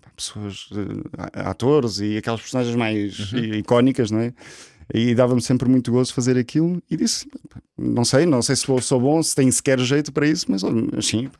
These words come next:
Speaker 1: se houvesse a oportunidade, claro que sim." Eh, e depois começam a fazer mais perguntas, entretanto, e chega a uma última pergunta,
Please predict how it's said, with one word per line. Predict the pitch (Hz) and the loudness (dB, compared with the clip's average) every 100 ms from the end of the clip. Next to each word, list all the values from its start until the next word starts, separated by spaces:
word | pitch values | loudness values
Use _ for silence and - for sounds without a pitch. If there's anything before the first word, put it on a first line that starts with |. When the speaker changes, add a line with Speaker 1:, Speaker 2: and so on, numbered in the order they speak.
| _ | _
Speaker 1:
se | - | -10
houvesse | 95 95 | -8 -6
a | 98 | -8
oportunidade, | - 101 113 - | -6 -6 -6 -8
claro | - - | -12 -10
que | |
sim." | - 87 - - - - - - _ _ - | -10 -10 -12 -20 -20 -20 -20 -20 _ _ -2
Eh, | 120 123 123 | 2 4 2
e | |
depois | 123 156 160 | 0 -2 -2
começam | 147 151 | -2 -4
a | |
fazer | 143 156 | -4 -2
mais | 160 | -4
perguntas, | - 190 208 185 | -8 -8 -8 -10
entretanto, | 165 - 190 - | -16 -12 -12 -8
e | 147 | -8
chega | - 160 151 | -4 0 2
a | |
uma | 151 151 | 4 2
última | 143 143 151 | 2 2 2
pergunta, | 139 151 170 | 2 0 -2